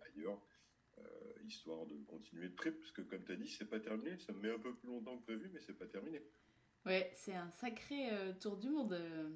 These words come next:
Speaker 2: avec, euh, ce qui est, ce que je trouve intéressant, c'est que c'est un tour du monde avec tout ce que, ce qui a fait le monde ces dernières années. C'est-à-dire que tu n'as pas, euh, euh, oublié ce qui se passe, t'as été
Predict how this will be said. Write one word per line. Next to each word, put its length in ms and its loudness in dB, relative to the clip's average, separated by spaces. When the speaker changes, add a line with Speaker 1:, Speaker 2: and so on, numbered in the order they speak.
Speaker 2:
avec, 340 4
euh, 200 2
ce 100 4
qui 100 8
est, 120 6
ce 120 4
que 80 0
je 40 4
trouve 140 4
intéressant, 320 6
c'est 160 4
que 40 -2
c'est 120 4
un 80 8
tour 200 6
du 120 6
monde 260 10
avec 320 6
tout 140 2
ce 160 2
que, 280 2
ce 100 0
qui 160 2
a 80 8
fait 240 4
le 140 10
monde 260 10
ces 140 6
dernières 420 4
années. 240 4
C'est-à-dire 300 -4
que 100 0
tu 160 -2
n'as 160 0
pas, 380 2
euh, 80 4
euh, 440 0
oublié 560 10
ce 80 4
qui 100 4
se 80 2
passe, 240 8
t'as 80 2
été 380 2